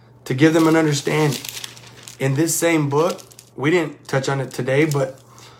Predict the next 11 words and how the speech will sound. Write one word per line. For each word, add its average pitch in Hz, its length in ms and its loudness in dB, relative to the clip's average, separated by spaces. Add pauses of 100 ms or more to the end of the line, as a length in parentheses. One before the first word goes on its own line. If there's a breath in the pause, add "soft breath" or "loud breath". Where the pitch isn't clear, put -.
(300 loud breath)
um, 127 400 0
there's 147 220 4
another 156 300 4
passage - 540 -2
which - 260 -6 (560)
talks 143 340 0
about, 147 500 -2 (2250 soft breath)
um, 120 540 2 (360)
the 123 240 2
imminent 160 340 2
return 165 720 0